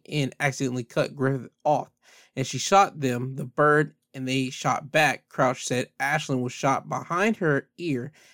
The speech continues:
and it came out through the side of her eye right here. Crouch said her daughter is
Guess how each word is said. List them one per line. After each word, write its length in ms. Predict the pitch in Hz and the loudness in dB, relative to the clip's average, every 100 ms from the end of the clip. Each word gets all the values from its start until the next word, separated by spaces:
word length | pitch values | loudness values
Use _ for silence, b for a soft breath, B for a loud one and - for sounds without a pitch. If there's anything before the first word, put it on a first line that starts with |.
| b | b
and 120 | 131 | -4
it 140 | 127 - | -4 -4
came 360 | - 175 170 - | -2 2 0 -2
out 320 | 131 123 - | -2 -2 -2
through 140 | - 131 | -2 -2
the 80 | |
side 320 | 123 - 139 131 | -2 0 2 2
of 160 | 127 | 0
her 320 | - 123 117 _ _ _ _ _ _ | -2 -2 -2 _ _ _ _ _ _
eye 440 | 160 160 139 131 117 | 2 4 4 2 -2
right 320 | - 135 131 | 0 2 2
here. 560 | - - - 156 - - _ _ _ _ _ _ | -4 -12 -2 -2 -2 -12 _ _ _ _ _ _
Crouch 640 | _ 165 151 135 - - - | _ 4 4 4 -4 -12 -4
said 240 | - 131 | 2 2
her 160 | 131 120 | 2 0
daughter 360 | 135 147 151 | 4 6 6
is 420 | 92 127 127 127 | 2 0 -2 -6